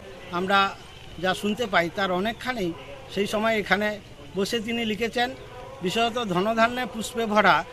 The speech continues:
একটু আগে যে আমরা সঙ্গীতটি এখানে পরিবেশন করলাম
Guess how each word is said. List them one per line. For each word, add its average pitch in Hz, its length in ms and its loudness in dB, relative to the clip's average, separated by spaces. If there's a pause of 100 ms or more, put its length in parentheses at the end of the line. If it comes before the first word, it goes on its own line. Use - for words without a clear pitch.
(300)
একটু 214 280 -2
আগে 226 240 4
যে 220 180 2
আমরা 214 420 2 (360)
সঙ্গীতটি 214 520 0 (100)
এখানে 202 280 0
পরিবেশন 208 480 -2
করলাম 196 460 6